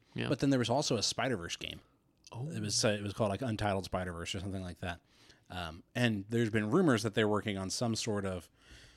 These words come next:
Speaker 2: um, superhero, like, Marvel multiplayer game.
Speaker 1: Okay.
Speaker 2: And so people are like, "Maybe it's, uh, build your own Spider-Man,"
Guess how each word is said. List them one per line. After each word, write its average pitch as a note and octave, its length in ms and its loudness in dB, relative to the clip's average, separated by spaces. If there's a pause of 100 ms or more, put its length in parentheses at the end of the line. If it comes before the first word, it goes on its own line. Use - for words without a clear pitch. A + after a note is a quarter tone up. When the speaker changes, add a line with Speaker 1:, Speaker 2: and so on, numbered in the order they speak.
(240)
Speaker 2:
um, E2+ 360 -12
superhero, G#2+ 680 -4
like, G#2 140 0
Marvel A2 460 8
multiplayer A2+ 600 2
game. B2 260 2 (400)
Speaker 1:
Okay. F3+ 260 -2 (300)
Speaker 2:
And A#2 100 -2
so A#2+ 100 4
people A2+ 240 2
are A2 80 4
like, G2+ 180 -2
"Maybe A#2 500 2
it's, B2 220 2
uh, A#2+ 460 6
build A#2 360 6
your A#2 140 8
own A2+ 120 2
Spider-Man," C#3 560 4